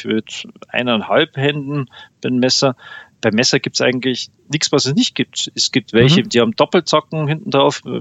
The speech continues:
Speaker 1: wie aus dem Fechtbuch von Paulus Karl. Es gibt manche, die schauen aus, als wenn sie direkt von irgendwelchen wilden Fantasy-Büchern entsprungen sind. Und es gibt dann wieder ganz gerade, schlichte Varianten. Also da gibt's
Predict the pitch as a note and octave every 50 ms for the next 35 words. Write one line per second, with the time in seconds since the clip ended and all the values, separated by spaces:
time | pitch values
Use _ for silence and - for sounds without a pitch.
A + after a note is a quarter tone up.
0 | - _ - A#2+ A#2+ A#2 - A2 G#2 - B2+ A#2 - - A#2+ - - A2+ G#2+ -
1 | - A2 G#2 G#2+ G#2 - - - G2 - B2+ D3 C#3+ - _ - - - - -
2 | - _ _ - - - - - - A2 A#2 A#2 - B2+ A2 A2 F#2+ A#2 A2+ A2+
3 | G#2+ G2+ G#2+ A2+ A#2+ A2 A#2+ A2+ - - A#2+ A#2 A2 - - - A#2+ B2+ A#2+ -
4 | - - B2 A2+ G#2 A2+ A2+ A2+ - B2 B2+ B2 A#2+ A2 A2 A2 G#2 - A#2 G#2+
5 | G#2+ G#2+ _ _ _ _ _ - - _ - - D3 E3+ E3+ C3 B2+ - - -
6 | C#3+ E3 - D#3 C3+ - D3 C#3+ C#3+ D3 C3+ - _ - - - - - - -
7 | - - - _ _ - - D#3 D#3+ D#3 D#3 D3 C#3 C3+ C3+ - - - C3+ C#3
8 | D3 D3 C#3 B2 - C#3 C#3+ D3 - - - - - - A#2+ A2 A2 G#2+ A2+ -
9 | - - - - B2+ A#2+ A2 A#2+ A2+ A#2 A2+ - - A#2 A2+ C3 C#3+ - - -
10 | - - - - G2+ E2+ F2+ G2+ A2 C3+ D3 D3+ D3 C#3 - - - E3+ F#3 -
11 | - C3 A2+ G2 G2 F#2 F#2 F2+ F2+ F2+ F#2 - - - F#2+ G2 _ _ _ _
12 | _ _ _ _ _ _ _ _ _ - G2 G#2 G2+ G2+ G#2 G#2+ G#2 G#2 G#2 -
13 | _ _ _ _ _ _ _ _ _ _ _ - - - G#2 - - A2 - -
14 | - - - - - - - -